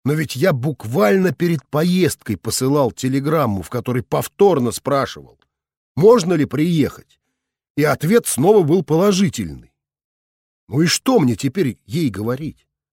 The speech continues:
Хотя я ныне рослый парень и выгляжу немного старше своего возраста,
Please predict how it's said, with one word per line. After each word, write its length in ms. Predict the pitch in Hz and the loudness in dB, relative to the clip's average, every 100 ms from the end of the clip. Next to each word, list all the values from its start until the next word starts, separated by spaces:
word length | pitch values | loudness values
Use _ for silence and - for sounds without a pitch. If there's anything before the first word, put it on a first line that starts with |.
| _ | _
Хотя 320 | - - 214 | -10 -2 0
я 300 | 180 156 131 - _ _ 139 | 2 2 0 -2 _ _ -2
ныне 280 | 196 151 | 0 2
рослый 480 | 131 165 196 - 120 | 2 2 0 0 -4
парень 380 | - 185 185 120 | -2 0 2 2
и 60 | 127 | 0
выгляжу 420 | 165 139 127 131 | 0 0 0 2
немного 500 | 123 117 139 139 120 | 2 2 2 2 0
старше 440 | 113 - 147 131 104 | -4 -2 -2 -2 -6
своего 440 | - 123 123 113 | -4 -2 -2 -2
возраста, 640 | 110 185 156 107 - - | 0 0 0 -2 -6 -16